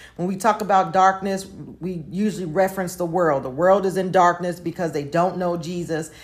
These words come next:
And so we are the light in that darkness because we're in the world. We're not of the world. So I'm in this dark world, but I should be the light shining out in the darkness so that people can see another way, so that people can see Jesus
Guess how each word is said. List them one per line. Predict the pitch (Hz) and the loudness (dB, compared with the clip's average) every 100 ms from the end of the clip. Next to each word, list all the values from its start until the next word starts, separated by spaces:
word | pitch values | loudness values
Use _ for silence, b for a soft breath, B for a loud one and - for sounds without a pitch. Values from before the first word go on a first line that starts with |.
| B | B
And | - 170 | -6 -4
so | - 165 | 2 2
we | 160 151 208 220 - | 2 0 -2 0 2
are | 185 | 2
the | 180 160 | 2 0
light | 151 160 208 196 - | 0 4 4 4 0
in | 190 185 | -4 0
that | 180 165 | 0 2
darkness | 202 190 185 131 - | 4 4 2 -10 -10
because | 160 - 156 | -8 -6 -4
we're | 143 151 - | -4 -6 -4
in | 262 285 262 | 0 0 2
the | 208 | 0
world. | 165 160 143 139 | 2 0 0 0
We're | 160 | -2
not | 180 180 180 | 0 0 2
of | 220 220 156 | 4 4 0
the | |
world. | 156 147 123 113 B B | -4 -4 -4 -8 B B
So | - 202 | -2 4
I'm | 175 170 - | 4 4 2
in | 269 311 | 4 4
this | 247 214 | 4 2
dark | 165 190 170 165 | 2 2 2 0
world, | 170 156 151 | 0 0 0
but | 156 - | -2 -2
I | - 196 | 2 2
should | 214 214 | 2 -4
be | 175 175 | -6 -4
the | 151 | -4
light | 143 165 165 - | -2 0 0 -2
shining | - 185 160 156 151 | -6 -4 -2 -4 -4
out | 151 147 151 | -2 -2 -2
in | 151 | -8
the | |
darkness | 139 151 151 135 131 143 B B | -4 2 2 2 -8 -10 B B
so | - | -2
that | 160 147 - | 2 2 0
people | 220 160 165 | -6 -6 -6
can | 160 | -6
see | 143 - 202 170 143 - - | -8 -6 -6 -6 -8 -16 -4
another | 175 165 160 151 | -2 2 2 0
way, | 147 143 113 95 | -2 -4 -6 -8
so | - | -6
that | 156 147 147 | 0 0 0
people | 214 175 | -6 -6
can | - 160 | -6 -6
see | 143 - 110 87 | -6 -4 -4 -4
Jesus | 139 170 160 131 135 | -6 -6 -4 -6 -10